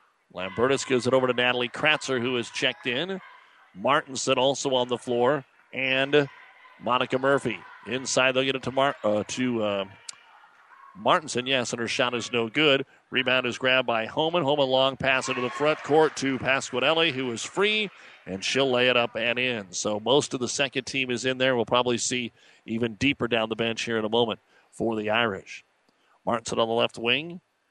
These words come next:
as the Irish continue to play matchup, and the bounce pass is stolen away by Omen. Haley,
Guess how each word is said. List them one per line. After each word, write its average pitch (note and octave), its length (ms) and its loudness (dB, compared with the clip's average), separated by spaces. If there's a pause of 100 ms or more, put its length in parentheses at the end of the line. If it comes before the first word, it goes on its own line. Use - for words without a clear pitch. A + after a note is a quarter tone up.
(680)
as E2 240 -12
the F2+ 100 -8
Irish A2+ 340 0
continue A#2 420 -6
to A2 60 -6
play A2+ 200 0
matchup, B2+ 520 2
and C3+ 80 -6
the A#2 40 -6
bounce C3 300 2
pass C3 260 0
is C3 100 -4
stolen C#3 360 0
away C#3+ 220 2
by C3 220 4
Omen. F#3 540 -2
Haley, B2+ 480 -2